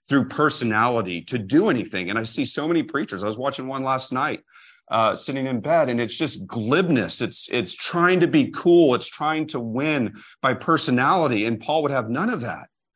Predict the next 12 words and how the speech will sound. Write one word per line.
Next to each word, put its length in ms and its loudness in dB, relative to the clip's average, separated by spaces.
It 100 4
was 380 0
through 280 4
the 280 0
power 540 4
of 180 -4
God 540 -4
that 200 2
the 80 2
ministry 760 0
went 240 2
forth. 640 2